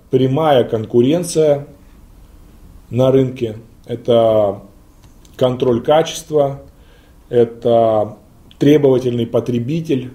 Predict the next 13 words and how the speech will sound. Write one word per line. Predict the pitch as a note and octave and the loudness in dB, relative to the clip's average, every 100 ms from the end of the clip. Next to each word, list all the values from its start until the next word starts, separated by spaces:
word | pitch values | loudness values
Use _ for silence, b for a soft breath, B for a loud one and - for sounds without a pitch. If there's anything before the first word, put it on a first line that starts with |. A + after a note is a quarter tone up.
| - | -14
это | B2 A#2 | -10 -2
воспитание | A#2+ A#2 B2+ C#3 D3 B2 | 0 -2 -2 -2 0 -2
культуры | A#2+ A#2 D#3 D#3 C3+ | -4 -4 0 0 0
потребления. | C3 A#2+ A#2+ A2+ A2 G#2 G2 F#2+ - _ _ _ b b b b b b b - - - - - - | -2 -2 -4 -4 -6 -8 -12 -18 -20 _ _ _ b b b b b b b -20 -20 -20 -20 -6 2
Требовательный | E3 F#3+ F3 D#3+ D3 C3+ | 2 4 2 0 -2 -4
потребитель | C3+ C#3 C#3 F#3 A3 C#3+ - - | -2 -2 -6 -8 -6 -6 -6 -12
способен | - A#2+ - D#3 C3+ | -6 -4 -2 -2 -4
сделать | A2 D3 C3 A2+ | -2 2 2 0
больше, | A#2+ E3 G3 - G2 F2 - _ _ _ _ _ _ _ _ _ | 0 0 0 -4 -12 -14 -20 _ _ _ _ _ _ _ _ _
чем | - C3+ B2+ B2 - | -4 -2 0 -4 -10
любой | A#2+ A#2+ A#2+ D#3+ | -4 -2 0 0
сертификат | C#3+ - A2+ A#2 B2+ B2 | -2 -4 -8 -4 -2 -2
исо. | - - | -6 -16